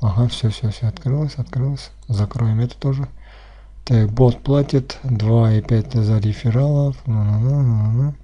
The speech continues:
Вот. Разные есть тут задания.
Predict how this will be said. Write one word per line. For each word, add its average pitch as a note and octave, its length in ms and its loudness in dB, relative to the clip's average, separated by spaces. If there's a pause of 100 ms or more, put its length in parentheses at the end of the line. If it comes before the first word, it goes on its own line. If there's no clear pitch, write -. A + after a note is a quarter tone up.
(2250)
Вот. G#2 280 0 (840)
Разные A2 720 6 (300)
есть G#2+ 340 0
тут - 260 -4
задания. C3+ 680 4